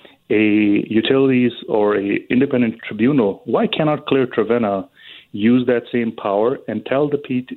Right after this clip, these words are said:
P T B, You know what, give these taxis the same level playing field. If there's no boundaries,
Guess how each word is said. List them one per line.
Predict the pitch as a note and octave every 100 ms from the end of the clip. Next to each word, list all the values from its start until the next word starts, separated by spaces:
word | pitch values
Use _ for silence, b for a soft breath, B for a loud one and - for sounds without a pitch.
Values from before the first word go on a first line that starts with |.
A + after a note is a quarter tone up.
| _
P | A#2
T | A#2 C3
B, | B2 G2 A#2 D#3+ - B B B B -
You |
know | B2
what, | C3 C#3+ D3+ - - -
give | A#2+ C3
these | C3 C3+
taxis | - A#2 A2+ B2+
the | A2+ A2+
same | B2 B2
level | A#2+ A2
playing | A2+ - G#2+ G#2
field. | A2 A2+ B2 - _ _
If | A2 G#2+
there's | A2 A2
no | B2+
boundaries, | C#3+ B2+ C3 C3+ C#3 C#3+